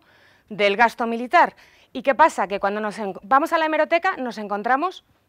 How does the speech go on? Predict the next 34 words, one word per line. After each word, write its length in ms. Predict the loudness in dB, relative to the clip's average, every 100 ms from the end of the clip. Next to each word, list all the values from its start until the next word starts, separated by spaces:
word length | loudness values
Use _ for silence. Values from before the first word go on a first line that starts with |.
| _ -6
contradicciones 840 | -4 0 2 2 0 -2 -2 -4
con 160 | -6 -8
esto. 300 | -6 -4 -2
En 100 | -2
el 80 | -2
año 180 | -2
dos 140 | -2 -4
mil 140 | -4
catorce, 340 | -2 -2 -4 -4
en 80 |
una 140 | -4 -4
entrevista 520 | -2 -2 -2 0 0 -2 -20 _ -4
en 160 | -2
El 100 | 0
Mundo, 380 | 0 0 2 0
Pedro 280 | 2 2 2
Sánchez 360 | 0 -4 -2
decía 380 | -2 -2 0 0
que 180 | 0 -6
quería, 360 | -4 0 2 2 -2 _ _ _ _ _ _ _ _ _ -2
que 100 | 0
le 120 | 2
sobraba 580 | 0 4 6 6 2 _ _ -8
el 140 | -4
Ministerio 460 | -2 -4 -2 2 4
de 60 | 4
Defensa, 400 | 2 -4 -2 -2
es 60 |
decir, 280 | 0 -2 -2
que 140 | -2
quería 260 | 0 2 2
suprimirlo. 640 | 0 -4 -2 -2 -2 -4
De 220 | -4 0 0
hecho, 320 | 0 -4